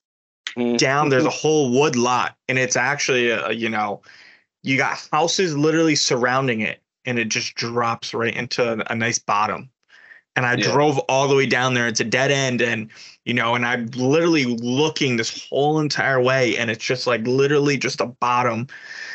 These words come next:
Speaker 2: you know, and it just funnels right up. They come right across the street, and they go right down to, to
Speaker 1: Mm-hmm.
Speaker 2: public.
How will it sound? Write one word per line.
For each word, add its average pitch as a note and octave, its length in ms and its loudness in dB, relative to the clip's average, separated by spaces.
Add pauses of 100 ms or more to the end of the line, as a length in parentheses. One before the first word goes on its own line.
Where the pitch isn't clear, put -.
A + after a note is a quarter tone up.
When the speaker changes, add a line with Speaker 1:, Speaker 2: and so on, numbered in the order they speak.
(160)
Speaker 2:
you A#2 80 0
know, A#2 200 2
and A#2 100 2
it A#2 80 2
just B2 240 0
funnels A2 440 2
right B2+ 480 0
up. D#3+ 280 0 (600)
They A2+ 120 -2
come A2+ 320 -2
right B2+ 200 2
across D3+ 380 0
the C#3+ 60 -4
street, E3+ 500 -2 (540)
and A#2 140 -2
they A#2 80 0
go A#2+ 160 2
right B2+ 420 -2
down C#3+ 600 2
to, C#3+ 420 0
to D3 80 -2
Speaker 1:
Mm-hmm. A2 80 -10
Speaker 2:
public. G3+ 500 0